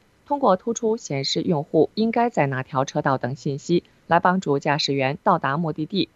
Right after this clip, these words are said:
通过把 Gemini 引入地图，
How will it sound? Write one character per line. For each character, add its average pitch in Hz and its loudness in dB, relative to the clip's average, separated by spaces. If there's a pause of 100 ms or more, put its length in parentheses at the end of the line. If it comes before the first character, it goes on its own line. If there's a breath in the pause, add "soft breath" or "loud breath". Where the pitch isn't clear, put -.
(600)
通 277 -2
过 269 2
把 202 2
Gemini 196 -2
引 143 -4
入 147 0
地 151 -4
图， 143 0